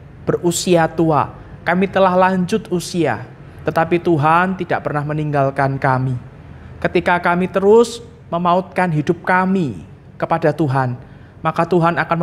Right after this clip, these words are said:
memampukan kami untuk tetap berkarya, berguna bagi orang lain, menjadi berkat bagi banyak orang.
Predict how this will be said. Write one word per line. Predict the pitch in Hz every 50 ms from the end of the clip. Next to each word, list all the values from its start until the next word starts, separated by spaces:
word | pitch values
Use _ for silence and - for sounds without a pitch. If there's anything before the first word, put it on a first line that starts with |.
| 165 170
memampukan | 170 160 165 170 170 160 - 170 165 165 170
kami | - 165 160 165 170 175
untuk | - 165 160 151 147
tetap | - 143 - 151 151 - -
berkarya, | - 135 - - 147 147 151 156 160 165 170 175 175 180 196 190 - - - - - - -
berguna | 160 156 - - 180 175 180 196 196
bagi | 190 185 165 160 - 160 -
orang | 156 160 156 156 160 160
lain, | 156 156 160 170 165 170 175 185
menjadi | 175 165 147 156 139 147 135
berkat | - 151 151 147 - - 165 160 156 - -
bagi | 139 123 - 139 135
banyak | 131 123 127 127 120 - - -
orang. | 127 131 131 131 120 120 120 98 -